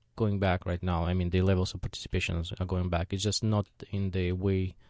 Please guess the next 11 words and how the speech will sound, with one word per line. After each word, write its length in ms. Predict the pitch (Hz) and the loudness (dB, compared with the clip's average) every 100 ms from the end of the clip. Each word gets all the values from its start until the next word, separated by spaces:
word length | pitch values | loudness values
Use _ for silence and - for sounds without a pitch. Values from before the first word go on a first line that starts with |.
| _ - | _ -2
people 200 | - - | 0 2
usually 320 | 98 104 92 90 | 4 4 2 -2
expect 360 | - - 87 | -4 -6 -6
people 240 | - - 92 | -6 -6 -6
to 100 | 90 | -2
participate. 680 | 90 - - 90 - 85 - - - - _ _ _ - | -2 -4 -10 -6 -4 -6 -8 -20 -20 -20 _ _ _ -4
Uh, 220 | 90 87 90 - | -2 -2 -4 -8
the 100 | 95 | -6
Occupy 320 | 107 104 98 92 | -4 -2 2 4
Wall 180 | 98 | 4
Street 240 | 101 - | 2 -2